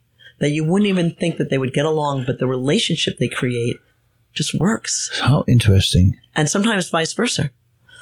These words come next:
Speaker 2: Yeah.
Speaker 1: You see?
Speaker 2: I
Speaker 1: So
Speaker 2: see. People maybe go like, "This will be a match made in heaven," but when you put them together,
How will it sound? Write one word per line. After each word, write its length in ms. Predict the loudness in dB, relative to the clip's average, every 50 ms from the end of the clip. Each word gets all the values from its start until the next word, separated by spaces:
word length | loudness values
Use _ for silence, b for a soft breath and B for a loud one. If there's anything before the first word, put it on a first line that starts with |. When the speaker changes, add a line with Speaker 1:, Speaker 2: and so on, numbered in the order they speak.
| B 4
Speaker 2:
Yeah. 300 | 4 4 6 4 2 2
Speaker 1:
You 100 | 2 0
see? 300 | 0 0 0 0 0 0 -2
Speaker 2:
I 40 | -6 B B B B B B 0 2
Speaker 1:
So 400 | 2 2 2 4 4 4 4 4
Speaker 2:
see. 100 | 4 4
People 300 | 4 4 4 4 2 2
maybe 480 | 2 2 2 2 2 2 2 0 0 0
go 140 | 0 0 0
like, 220 | 0 -2 -2 -4 -4 -2
"This 300 | 0 2 2 4 4 2
will 80 | 2 2
be 160 | 4 4 4
a 40 | 4
match 460 | 4 4 4 2 2 0 0 2 2
made 200 | 2 2 2 0
in 80 | 0 0
heaven," 340 | 0 0 0 2 2 2 2
but 160 | 2 2 2
when 140 | 2 2 2
you 120 | 0 0
put 140 | 2 2 2
them 140 | 4 4 2
together, 440 | 2 2 2 2 2 2 0 -2